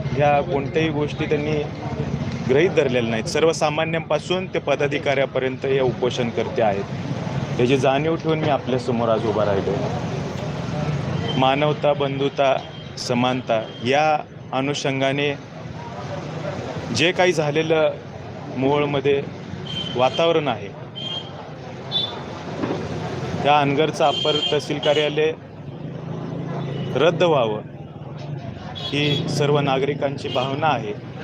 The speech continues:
आणि फिजिकलदृष्ट्या कसं दुसऱ्या ठिकाणी स्थलांतरित तरी हो, व्हायला पाहिजे किंवा ते रद्द होऊन किमान मोहोळमध्ये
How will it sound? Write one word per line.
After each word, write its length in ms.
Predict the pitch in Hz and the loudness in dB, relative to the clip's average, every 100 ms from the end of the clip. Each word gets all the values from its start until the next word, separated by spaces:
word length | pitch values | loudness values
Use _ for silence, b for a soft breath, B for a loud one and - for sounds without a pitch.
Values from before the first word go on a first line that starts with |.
| - - | -10 -4
आणि 160 | 123 151 | -2 0
फिजिकलदृष्ट्या 1000 | - 147 151 196 202 185 160 - 147 113 - - - - - - - - | 2 2 4 4 4 4 2 0 0 -2 -2 -6 -6 -6 -6 -6 -8 0
कसं 360 | 165 - 190 156 - - - - - - - | 2 4 4 4 2 -8 -12 -12 -10 -10 -4
दुसऱ्या 320 | 202 165 165 | -2 2 2
ठिकाणी 440 | 165 156 151 156 | 2 2 2 2
स्थलांतरित 600 | 147 156 151 170 170 165 170 - | -2 -2 2 2 2 0 0 0
तरी 140 | 170 | 0
हो, 340 | 160 156 160 - - 151 | 2 4 4 0 -6 -2
व्हायला 560 | 143 135 143 147 156 | 2 4 6 4 4
पाहिजे 440 | 170 160 160 151 185 - - - - - - | 2 2 2 2 -2 -2 -10 -10 -10 -8 -2
किंवा 300 | 160 175 180 - - - 165 | 4 4 4 0 -12 -8 -4
ते 80 | |
रद्द 300 | 165 185 - | 0 0 2
होऊन 260 | 180 147 123 123 - - - - - - - | 0 2 0 -4 -6 -8 -8 -6 -4 -4 2
किमान 300 | 190 220 214 | 4 6 6
मोहोळमध्ये 520 | 196 175 165 156 135 | 6 4 4 4 2